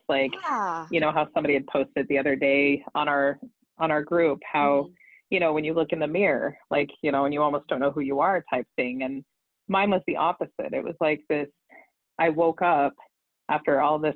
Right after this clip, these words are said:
Speaker 1: kind of went down originally in January, and I looked in the mirror, and for the first time, like, I saw myself.
Speaker 2: Totally
Speaker 1: Like,
Speaker 2: knew.
Speaker 1: I, I,
Speaker 2: Oh,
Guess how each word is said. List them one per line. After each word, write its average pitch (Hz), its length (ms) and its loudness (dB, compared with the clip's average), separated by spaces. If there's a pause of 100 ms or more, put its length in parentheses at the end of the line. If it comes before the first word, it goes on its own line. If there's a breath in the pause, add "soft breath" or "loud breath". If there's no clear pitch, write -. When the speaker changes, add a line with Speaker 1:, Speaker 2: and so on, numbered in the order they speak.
(100)
Speaker 1:
kind 160 120 -6
of 156 60 -4
went 147 140 -6
down 156 240 2
originally 147 480 -4
in 147 120 -6
January, 151 560 -2
and 143 80 -4
I 143 60 -4
looked - 240 -6
in 156 60 -8
the 151 60 -4
mirror, 160 300 0
and 151 220 -6 (160)
for 156 100 0
the 151 180 2
first 165 220 0 (140)
time, 160 320 0
like, 143 240 -4 (720)
I 214 100 -2 (100)
saw 175 160 2
myself. - 500 -6
Speaker 2:
Totally 190 260 2
Speaker 1:
Like, 180 200 -6
Speaker 2:
knew. 175 460 -4 (160)
Speaker 1:
I, 170 260 0 (140)
I, 160 40 2
Speaker 2:
Oh, 196 140 0